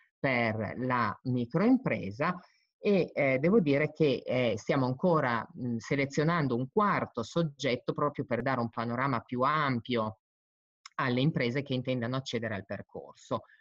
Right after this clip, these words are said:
Sul percorso ho dimenticato di dire una cosa importante, cioè che è fruibile sia in presenza, quindi,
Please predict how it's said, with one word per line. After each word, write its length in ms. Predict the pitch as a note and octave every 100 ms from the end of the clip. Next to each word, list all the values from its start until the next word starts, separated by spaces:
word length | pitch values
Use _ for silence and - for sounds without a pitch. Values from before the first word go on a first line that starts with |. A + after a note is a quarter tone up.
| _ _
Sul 120 | G#3+
percorso 420 | G3+ C#4+ A3 G3+
ho 20 | D#3+
dimenticato 520 | C3 B2+ C#3+ C#3 C#3
di 60 |
dire 180 | C3 B2
una 120 | A#2+
cosa 220 | A2+ C3+ C#3
importante, 640 | F3 C4 C4 B2 B2+ E3+
cioè 300 | - C3 A#2
che 140 | B2+
è 40 | A#2
fruibile 800 | - C#3+ C3 A#2 A2 G#2+ G2 _
sia 400 | - - E3 B2
in 280 | G2 B2+ B2+
presenza, 800 | F3 E3+ C#3 A2 G#2 G2+ E3 F3
quindi, 440 | F3+ B2+ A2+ G#2